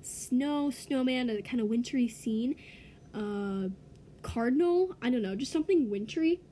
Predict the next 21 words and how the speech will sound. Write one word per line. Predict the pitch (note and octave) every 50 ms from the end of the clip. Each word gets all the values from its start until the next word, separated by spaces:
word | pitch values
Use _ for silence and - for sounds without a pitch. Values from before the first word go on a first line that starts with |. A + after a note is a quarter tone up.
| - - - -
or | - A#3 A3+ A3 A3 G#3
Christmassy, | - - - A3 - - C#4 - - D#4 E4
of | E4 -
course, | - - D#4+ E4+ E4+ - - - - -
um, | - A#3 A3 A3 G#3+ G#3 G#3 G#3+ - - - - - - - - - -
would | A3 G#3 G3
be | - G#3 G3+ G#3
pretty | G3 - - G3+ G#3
cute. | F#3+ - - - - - - - - - - - - - - - - - - - - _ _ - - - - - - - - -
Tip | - - G4 G#4+ - - -
two. | - - F#4 E4 A#3 - B3+ - - - - - - -
This | - C#4+ E4 E4+ - - - -
is | D4+ C#4+ - - -
actually | A#3 A#3+ B3 - - - C#4+ C4+ C4+ B3
a | B3+ A#3+
major | A3+ G#3+ A3 A3 G#3+ G#3 G3 A3 G#3+ G3+ A3 A3 - - - - -
don't. | C#4 A3 G3+ G3 - - - - - - - - - - - -
So | - - - F4+ F4 E4 D#4+ D#4+ D#4+ - - - - B3 G#3+ G3 - -
don't | - D4+ D#4 E4+ D#4 A3+ G3+ G#3+ - - - -
just | - B3 - - -
say, | - G#3+ G#3 G3 E3+ G3